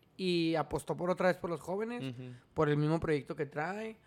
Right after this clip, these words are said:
Speaker 2: Y pues está bien hecho, pues llegaste a la, llegaste a la final, güey, con el, ese proyecto que traes, pues, está toda madre.
Speaker 1: Está muy bien. Pues esperemos si le vaya bien al Santos, pero no tan bien como a Juárez.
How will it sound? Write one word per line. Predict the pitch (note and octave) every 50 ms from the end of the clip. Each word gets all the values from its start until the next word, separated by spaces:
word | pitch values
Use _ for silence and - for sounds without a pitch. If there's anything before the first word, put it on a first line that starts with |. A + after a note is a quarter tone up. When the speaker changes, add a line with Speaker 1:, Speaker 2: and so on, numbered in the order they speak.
| - -
Speaker 2:
Y | C3
pues | A#2+
está | - -
bien | B2+ B2+ B2+
hecho, | C#3 D3 D3+
pues | C3+
llegaste | B2+ A2+ A2 - D3+
a |
la, | C#3+ B2
llegaste | - - A#2 B2+ B2+ A#2+ A#2 B2+
a | D3+
la | D3+ C#3
final, | - C3 A#2 A#2+ C3+ D#3+ D#3 C3+
güey, | C3 B2+ A#2+ A#2+ B2
con | - - A#2+ A#2 A#2
el, | A2+ G#2+
ese | A#2 B2+ C#3
proyecto | C#3 C#3+ A#2+ A2+ A2+ - C#3
que | C3+
traes, | B2 - C3 D3 A#3+ -
pues, | - - - - _ _ _ _
está | - - A#2
toda | - - A#2 A#2
madre. | A2+ A2+ G#2+ A2+ B2+ D3+
Speaker 1:
Está | C#3+ - - D3
muy | D3+ D#3 D#3
bien. | D3+ - C3+ C3+ - _ _ _ _ _ _ _ _ _ _ _ _ _ _ _ _
Pues | - - F3 E3
esperemos | E3+ D#3+ E3 F3+ E3+ F3 F3+ F#3+ G#3 G#3 G3+
si | A3 G#3 F3
le | D3+
vaya | D3+ D3 D3+ D#3+
bien | E3+ F3 F3
al | F3 E3 D3+
Santos, | F#3 G3+ G#3 - B3 G#3+ -
pero | - D#3 D3 C#3
no | C#3 C3+
tan | - E3 D#3+
bien | D#3 D3+
como | - E3 D#3 C#3+
a |
Juárez. | C3 C3 D3 -